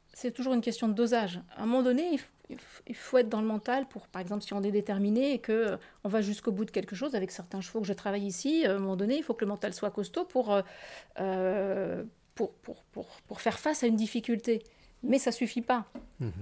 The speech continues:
Speaker 1: Et si c'est un mental qui réfléchit et qui doute, non, ça va pas du tout. Donc, faut, faut voir encore comment on utilise notre mental, pour, pour, euh, pourquoi on l'utilise. Mais c'est sûr qu'il faut le mettre le, le, le cœur à l'ouvrage, il faut y aller, il faut, il faut le vivre, il faut le, il faut l'habiter. Et, voilà. Et si c'est pas là dans le cœur, euh, il se passera rien.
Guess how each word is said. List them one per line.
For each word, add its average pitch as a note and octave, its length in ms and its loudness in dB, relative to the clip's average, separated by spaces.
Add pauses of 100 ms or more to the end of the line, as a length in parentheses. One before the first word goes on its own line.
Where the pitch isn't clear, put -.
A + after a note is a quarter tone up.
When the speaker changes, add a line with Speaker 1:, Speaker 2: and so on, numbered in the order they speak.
(160)
Speaker 1:
Et A3 80 -2
si - 160 -2
c'est B3+ 160 6
un A3+ 80 8
mental A#3+ 380 6
qui A#3 120 -4
réfléchit A3 460 0
et A3 60 0
qui G#3+ 160 -2
doute, C#4+ 280 -4
non, B3 60 0
ça A#3 140 -4
va F#3+ 100 -2
pas G#3+ 140 2
du A#3 100 0
tout. A#3+ 180 -4
Donc, F#3 160 -2
faut, - 220 -8
faut - 220 -10
voir G3+ 180 2
encore A#3+ 300 0
comment A3 180 -2
on G#3+ 80 4
utilise G#3+ 340 0
notre A3 200 -4
mental, A3 360 -4 (320)
pour, G#3 140 -4
pour, - 300 -8
euh, G3+ 180 2
pourquoi A3 300 2
on - 20 4
l'utilise. A3 460 0 (420)
Mais A3+ 240 6
c'est A3+ 140 -2
sûr C#4+ 200 2
qu'il A#3 140 0
faut A#3 120 4
le A3 60 6
mettre A3 220 0
le, G#3+ 320 2
le, G3 140 -2
le G#3 120 -2
cœur G#3 220 2
à G#3+ 40 0
l'ouvrage, C4+ 380 0
il A3 60 -4
faut G#3+ 140 -2
y A3 80 2
aller, C#4 140 2
il A3 100 0
faut, A3 160 -6 (460)
il G3 260 -6
faut - 160 -2
le G3+ 80 2
vivre, C#4+ 300 0
il G3+ 40 -6
faut A3 160 -6
le, G#3 180 -6 (1040)
il - 80 -18
faut A#3+ 120 0
l'habiter. B3 580 6
Et, G3 880 -2
voilà. A#3+ 260 2
Et F#3 40 -2
si A#3+ 160 0
c'est A#3 140 4
pas A3 200 6
là B3 200 8
dans G#3 140 4
le G#3 60 2
cœur, D4 280 4
euh, F#3 460 -2
il F#3 60 -8
se - 80 -8
passera G3+ 240 -2
rien. A#3 260 -2